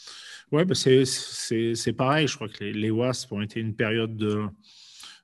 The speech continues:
de transition. Ils ont eu, ils ont eu deux saisons, on va dire, euh, compliquées. Et là, ils ont fait une fin de saison exceptionnelle en, en première chip avec, voilà, une jeune génération entourée de,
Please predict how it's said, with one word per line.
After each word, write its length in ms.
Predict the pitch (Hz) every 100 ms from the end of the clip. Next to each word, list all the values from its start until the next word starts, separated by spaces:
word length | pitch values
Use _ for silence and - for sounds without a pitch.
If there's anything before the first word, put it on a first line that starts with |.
| -
de 140 | 120
transition. 960 | 113 - 135 120 123 - 147 151 156 160
Ils 180 | 123 110
ont 100 | 113
eu, 320 | 113 113 113
ils 160 | 104 107
ont 120 | 113
eu 100 | 113
deux 220 | 110 113
saisons, 540 | - 117 110 120 127
on 40 | 113
va 140 | 101
dire, 240 | 104 113 104
euh, 160 | 101 101
compliquées. 680 | - 123 110 127 - 131 147 156 - _ - - - - - - - -
Et 80 | 101
là, 180 | 110
ils 640 | 113 107 101 98 95 95 104
ont 240 | 104 107
fait 220 | 104 -
une 180 | 107 107
fin 240 | - - 131
de 60 |
saison 360 | 110 123 117 120
exceptionnelle 920 | 110 - 147 135 - 127 123 127 120
en, 240 | 107 110
en 80 | 107
première 360 | 110 110 117 107
chip 440 | - 135 143 143
avec, 440 | 104 101 104 110 -
voilà, 460 | 104 117 127 123 127 - - - _
une 160 | 110 113
jeune 260 | 107 113
génération 680 | 113 113 113 117 - 147 139
entourée 580 | 127 107 123 113 123 123
de, 220 | 101 98